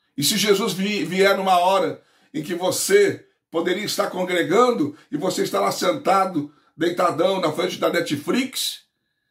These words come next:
e não veio adorar a Deus? Aprenda a priorizar a igreja, a casa de Deus.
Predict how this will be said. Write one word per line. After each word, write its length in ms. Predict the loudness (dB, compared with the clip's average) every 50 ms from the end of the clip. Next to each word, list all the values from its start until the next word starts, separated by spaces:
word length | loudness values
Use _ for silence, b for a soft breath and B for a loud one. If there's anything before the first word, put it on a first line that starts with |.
| _ _ _ -8
e 100 | -4 0
não 220 | 0 2 2 2
veio 220 | 4 6 6 6 6
adorar 360 | 4 2 2 0 0 0 0
a 60 | -2
Deus? 540 | -2 -2 -4 -4 -4 -6 -8 -12 -14 -18 _ _ _ _ _ _ _ _ _ _ _ _ _ _ _ _ _ _ _ _ _ _ _ _ _ _ _ _ _ _ _ _ _ _ _ _ _ _ _ _ _ _ _ _ _ _ _ _ _ _ _ _ _ _ -2
Aprenda 920 | -2 -2 -2 -4 _ _ 2 4 6 6 6 4 2 0 -2 -2 -2 -2
a 40 | -2
priorizar 1120 | -4 -8 -6 -2 0 0 0 0 0 -2 -2 -4 -2 0 2 2 2 2 2 -2 -6 -10 _ _ _ _ _ _ _ _ _ _ _ _ _ _ _ _ _ _ _ _ _ _
a 180 | -2 0 2 2
igreja, 800 | 2 2 4 4 4 4 4 2 0 0 -2 -4 -6 -8 -10 -14 _ _ _ _ _ _ _ _ _ _ _ _ -12
a 120 | -10 -10
casa 480 | -8 -4 0 2 2 2 2 0 -4 -8
de 140 | -8 -10
Deus. 520 | -10 -8 -8 -8 -10 -12 -18 -20 -20 _